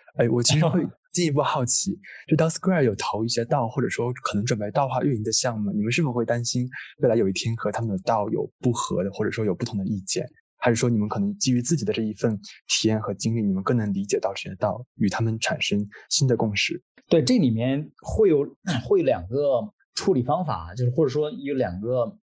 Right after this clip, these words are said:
Speaker 2: 呃，准则。就是第一个是，首先我们会判断这个道和我们的理念和我们的价值观是不是在一条线上的，<clears throat> 这是首先要判断的问题。那假设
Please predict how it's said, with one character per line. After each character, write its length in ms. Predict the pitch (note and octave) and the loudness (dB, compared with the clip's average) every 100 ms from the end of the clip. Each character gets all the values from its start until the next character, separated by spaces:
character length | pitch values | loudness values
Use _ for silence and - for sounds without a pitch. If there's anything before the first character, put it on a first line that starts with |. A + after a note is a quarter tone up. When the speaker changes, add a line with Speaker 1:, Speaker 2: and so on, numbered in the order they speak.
| - | -10
Speaker 2:
呃， 420 | A#2+ G#2+ G#2+ G2+ - - - - _ - | -6 -4 -4 -4 -6 -8 -12 -20 _ -2
准 220 | C3 G#2+ | 2 2
则。 320 | F#2 G2+ A2+ - | 2 0 0 0
就 100 | C#3 | -2
是 100 | B2+ | 0
第 180 | D3+ | 0
一 80 | F#3 | 0
个 120 | G3 C#3 | 0 -2
是， 360 | - A#2+ G#2+ - - | -2 -4 -6 -12 -12
首 260 | - - A#2+ | -2 2 4
先 200 | D3+ G#3+ | 4 2
我 100 | D3+ | 2
们 140 | G2+ A2 | 0 -2
会 160 | C#3 | -2
判 280 | C3 D3 C3 | 0 0 0
断 240 | A#2 G#2 G2 - - | 0 -4 -8 -14 -2
这 120 | F3+ | 2
个 80 | C#3 | 4
道 340 | D3 C#3+ A2 | 4 4 0
和 300 | - - C3 | -6 -4 0
我 240 | D#3 A#2+ F#2 | 2 0 -2
们 140 | G#2 | -4
的 140 | C#3 | -4
理 220 | B2+ A2+ F#2+ | -4 -6 -10
念 360 | A2 A2+ G#2 _ _ | -6 -6 -8 _ _
和 200 | - C#3+ | -2 2
我 80 | B2 | 2
们 80 | G2+ | 2
的 80 | |
价 180 | A2+ B2+ | 0 -2
值 80 | A2+ | -2
观 260 | A#2+ A#2 A#2+ | -6 -8 -10
是 240 | - - A3+ | -4 0 2
不 80 | C#3 | 2
是 300 | B2+ A#2 - _ _ _ - | 0 -6 -6 _ _ _ 2
在 340 | E3 C3 A#2 - _ _ _ - | 4 4 2 -6 _ _ _ -4
一 100 | G3+ | 0
条 320 | C#3 G2+ A#2 - | 0 0 -6 -8
线 220 | - C3 | 0 0
上 160 | G#2+ G2 | 0 -4
的， 100 | - _ - C#4+ A#3+ | -10 _ 0 4 4
<clears throat> 400 | B2+ - _ - | 2 -4 _ 2
这 100 | F#3 | 2
是 160 | - C3 | 4 2
首 180 | A#2 | 0
先 120 | G2+ C#3+ | 0 0
要 80 | |
判 160 | C3 C3 | 2 0
断 100 | A#2+ | 0
的 60 | G#2+ | -2
问 120 | G#2 | -4
题。 200 | F2+ - - - - | -8 -16 -16 -10 0
那 200 | E3 E3 | 2 2
假 260 | B2 A#2+ | 0 -2
设 360 | G2 D3+ C3 | 0 0 -2